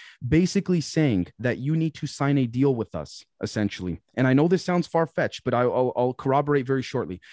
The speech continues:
You need to sign a deal with us, or else we are going to come, uh, and, and, uh, f-, basically disclose our existence to all of humanity. Interestingly enough, if you take a look at Jacques Vallée,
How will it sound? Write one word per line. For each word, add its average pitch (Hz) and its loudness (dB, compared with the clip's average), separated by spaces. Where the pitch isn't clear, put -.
You 143 2
need 170 4
to 165 0
sign 147 2
a 143 4
deal 135 0
with 120 -2
us, 98 -6
or 131 6
else 123 2
we 120 0
are 135 2
going 127 -2
to 127 -10
come, 117 0
uh, 104 0
and, 107 -2
and, 104 0
uh, 95 0
f-, - -20
basically 147 0
disclose 131 0
our 120 2
existence 120 -6
to 113 -4
all 113 0
of 110 -8
humanity. 104 -2
Interestingly 190 2
enough, 165 4
if 107 -4
you 131 -2
take 156 -2
a - 0
look 147 0
at 139 0
Jacques 131 -2
Vallée, 117 -4